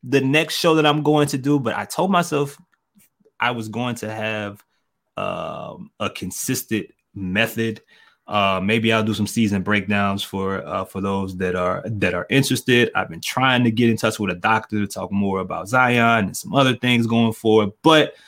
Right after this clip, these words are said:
um, yeah, I didn't end up doing a season recap. Maybe, maybe I will, but I had to get Christian up, up here. We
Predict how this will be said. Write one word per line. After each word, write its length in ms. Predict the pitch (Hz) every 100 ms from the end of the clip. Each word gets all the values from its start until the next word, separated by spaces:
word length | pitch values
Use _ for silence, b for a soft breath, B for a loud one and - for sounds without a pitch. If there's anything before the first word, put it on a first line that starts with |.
| b b _ -
um, 720 | 131 127 127 123 123 123 117
yeah, 680 | 92 101 110 131 110 101 101
I 120 | 104 110
didn't 280 | 123 113
end 140 | 110 120
up 100 | 107
doing 160 | 110
a 60 | 107
season 280 | - 113 101
recap. 380 | 104 - 104 101
Maybe, 420 | 104 104 101 -
maybe 440 | 101 104 104 104 -
I 160 | 95 92
will, 500 | 95 147 156 143 143
but 80 | 101
I 40 |
had 140 | 110 127
to 20 |
get 160 | 107 107
Christian 340 | - 110 104
up, 240 | 101 101 - -
up 160 | 101
here. 240 | - 98 92
We 300 | 101 101